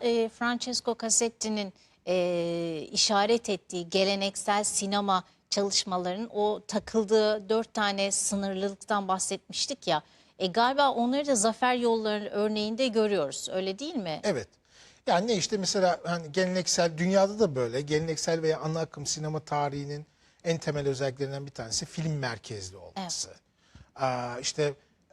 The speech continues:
Speaker 2: e, kuvvetli kaynaklara dayanmaması.
Speaker 1: Tanıklara.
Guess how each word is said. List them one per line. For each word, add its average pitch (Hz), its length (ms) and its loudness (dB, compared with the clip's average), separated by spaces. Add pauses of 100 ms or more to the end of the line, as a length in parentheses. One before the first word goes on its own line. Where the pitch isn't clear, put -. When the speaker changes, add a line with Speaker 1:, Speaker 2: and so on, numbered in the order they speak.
(120)
Speaker 2:
e, 127 260 -2 (600)
kuvvetli 175 440 0
kaynaklara 165 720 2
dayanmaması. 143 800 0
Speaker 1:
Tanıklara. 180 800 -4